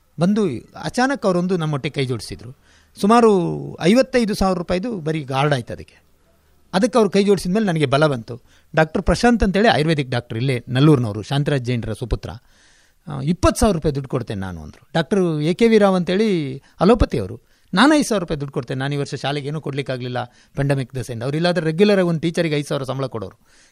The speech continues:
"ನಾನು ಐದು ಸಾವಿರ ಕೊಡ್ತೇನೆ" ಅಂತ ಬಂದರು. ಇದೇ ಸತೀಶ್ ಶೆಟ್ರು, "ನಾನು ಐದು ಸಾವಿರ ಕೊಡ್ತೇನೆ" ಅಂದರು. ಜಯ ಶೆಟ್ರು ಹೇಳಿದ್ರು, "ನಾನು ಗೊಬ್ಬರ ಕೊಡ್ತೇನೆ" ಅಂದರು. ಅಶೋಕ್ ಶೆಟ್ಟಿ ಹೇಳಿದ್ರು, "ನಾನು ಗುಂಡಿ ತೆಗೆ ಕೊಡ್ತೇನೆ" ಅಂದರು. ಅಷ್ಟಾಗುವಾಗ ಮತ್ತೊಬ್ಬರು ನಮ್ಮ ಎಸ್ ಡಿ ಎಮ್ ಸಿ ಅಧ್ಯಕ್ಷರು, "ನಾನು ಚಂದದ್ದು ಒಂದು ಎರಡೂವರೆ ಸಾವಿರ ರೂಪಾಯಿದು, ಮೂರು ಸಾವಿರ ಆಗತ್ತೆ, ಅದಕ್ಕೆ ಬೋರ್ಡು ನಾನು ಮಾಡಿಕೊಡ್ತೇನೆ."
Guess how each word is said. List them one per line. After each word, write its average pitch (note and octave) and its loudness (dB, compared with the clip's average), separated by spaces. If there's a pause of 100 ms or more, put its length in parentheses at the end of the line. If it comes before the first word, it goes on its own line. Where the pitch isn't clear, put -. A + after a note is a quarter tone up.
(100)
"ನಾನು A3+ 4
ಐದು G3+ 0
ಸಾವಿರ C#3+ -2
ಕೊಡ್ತೇನೆ" A2 -10
ಅಂತ G#2 -16
ಬಂದರು. A#2 -10
ಇದೇ F#3+ 0
ಸತೀಶ್ B3 -2
ಶೆಟ್ರು, G#3 -4 (260)
"ನಾನು G#3+ 4
ಐದು G3+ 2
ಸಾವಿರ C#3 -4
ಕೊಡ್ತೇನೆ" A2 -12
ಅಂದರು. G#2 -18 (360)
ಜಯ F#3+ 4
ಶೆಟ್ರು A#3+ 0
ಹೇಳಿದ್ರು, A#3 0
"ನಾನು G3 0
ಗೊಬ್ಬರ E3+ 4
ಕೊಡ್ತೇನೆ" B2+ -2
ಅಂದರು. G#2 -16
ಅಶೋಕ್ F3 -2
ಶೆಟ್ಟಿ A#3 -2
ಹೇಳಿದ್ರು, G3+ -4
"ನಾನು G#3 -2
ಗುಂಡಿ C4 -4
ತೆಗೆ D#3+ -6
ಕೊಡ್ತೇನೆ" A2 -12
ಅಂದರು. G2 -20 (440)
ಅಷ್ಟಾಗುವಾಗ B3 4
ಮತ್ತೊಬ್ಬರು A3+ 2 (400)
ನಮ್ಮ F#3+ 0 (640)
ಎಸ್ F#3 -2
ಡಿ B3 2
ಎಮ್ A#3+ 2
ಸಿ A#3 2
ಅಧ್ಯಕ್ಷರು, A3 -2
"ನಾನು G3 -4
ಚಂದದ್ದು G3+ -2
ಒಂದು F3+ -2
ಎರಡೂವರೆ F3 -2
ಸಾವಿರ D#3+ -4
ರೂಪಾಯಿದು, D#3 -6
ಮೂರು D#3 -6
ಸಾವಿರ C#3+ -4
ಆಗತ್ತೆ, C3+ -8
ಅದಕ್ಕೆ B2+ -10
ಬೋರ್ಡು E3+ -2 (280)
ನಾನು A3 4
ಮಾಡಿಕೊಡ್ತೇನೆ." B2+ -4